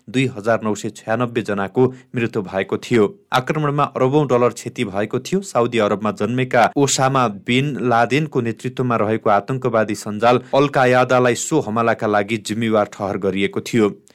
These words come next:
आक्रमणमा संलग्न अन्य पन्ध्र जना पनि साउदी अरबका थिए भने दुईजना युएई, एकजना इजिप्सियन र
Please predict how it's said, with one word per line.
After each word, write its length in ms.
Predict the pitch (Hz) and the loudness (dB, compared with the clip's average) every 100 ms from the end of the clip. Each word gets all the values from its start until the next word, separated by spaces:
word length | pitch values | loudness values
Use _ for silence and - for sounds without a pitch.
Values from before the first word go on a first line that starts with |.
| - - | -20 -8
आक्रमणमा 520 | 113 107 110 110 107 104 | -6 -6 -4 -2 -2 -4
संलग्न 520 | - 117 120 123 120 | -6 -4 -2 -2 -4
अन्य 240 | 123 131 127 | -6 -6 -6
पन्ध्र 300 | 127 147 131 | -6 -6 -4
जना 220 | 107 107 101 | -4 -4 -2
पनि 300 | 113 127 127 - | 0 0 -2 -8
साउदी 340 | - 123 117 110 | -2 0 2 2
अरबका 380 | 104 104 - 101 | 0 -2 -2 -6
थिए 220 | - 110 | -4 -4
भने 260 | 92 117 151 | -4 -4 -6
दुईजना 520 | 107 123 113 110 123 127 - - | -2 0 2 0 0 -2 -8 -6
युएई, 500 | 135 123 127 175 185 | -2 0 0 0 -4
एकजना 500 | 127 113 123 120 104 - - | -6 -2 0 0 -2 -4 -6
इजिप्सियन 640 | 135 151 - 143 147 | -4 -4 -4 -2 0
र 100 | 175 | 0